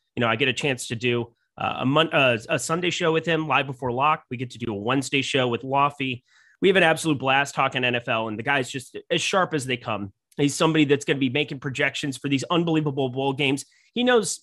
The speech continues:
Southwest Texas Biblical starting quarterback. Like, I don't frickin' know. I mean, the guy knows every single team you could possibly imagine. He's got it. He's been covering this the entire year. He's been covering this four years.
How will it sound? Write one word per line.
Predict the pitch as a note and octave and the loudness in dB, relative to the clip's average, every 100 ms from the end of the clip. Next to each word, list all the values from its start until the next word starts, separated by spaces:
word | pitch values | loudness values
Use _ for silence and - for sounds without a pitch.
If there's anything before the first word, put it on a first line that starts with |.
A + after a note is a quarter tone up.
| - | -8
Southwest | - F#3+ G3+ G#3 F#3 - | 0 0 2 0 -2 -4
Texas | F#3 - C#3+ | -8 -8 -6
Biblical | - E3+ D3+ - B2 | 0 2 2 -2 -4
starting | - D3 B2 G#2+ | -2 0 2 0
quarterback. | - A#2+ G2+ F#2 F#2 - | -4 -6 -6 -6 -8 -4
Like, | C3 | -2
I | F3 | 0
don't | E3 | -2
frickin' | - C#3+ A#2+ G2+ | -4 -6 -4 -4
know. | G2 - | -6 -6
I | |
mean, | C#3 C3 | -4 -4
the | C#3 | 0
guy | F3 | 2
knows | E3+ D#3+ - | 2 0 0
every | E3 D3+ F3+ | -2 -2 -4
single | - D#3+ D#3 D3+ D3 _ _ _ - | -4 0 2 0 -2 _ _ _ -6
team | F3+ E3 E3 | 0 2 2
you | D#3 | 0
could | D#3 | -2
possibly | B2 C3 C3 C3+ B2+ | -2 0 0 -2 -2
imagine. | A#2 A2+ A2+ B2 A#2+ - _ _ | 0 -2 -2 -4 -8 -10 _ _
He's | D3+ D3+ | -4 0
got | E3+ D#3 C#3+ | 2 4 2
it. | A#2 - | -4 -4
He's | F#3 G3+ D#3 | -4 -2 -2
been | E3 | -2
covering | D#3+ D#3 D3 C#3+ | 0 -2 0 0
this | C3 | 0
the | - B2 | 0 -2
entire | B2 B2 B2 | 0 0 0
year. | A2 A#2+ | 0 -2
He's | C3 C3 | -2 -4
been | D#3+ | -6
covering | D#3+ D3 D3 C3 | -4 -2 0 -2
this | A2+ | -4
four | - G#3+ G#3 | -4 0 2
years. | C3+ A#2+ G#2+ F#2+ | 2 0 -2 -8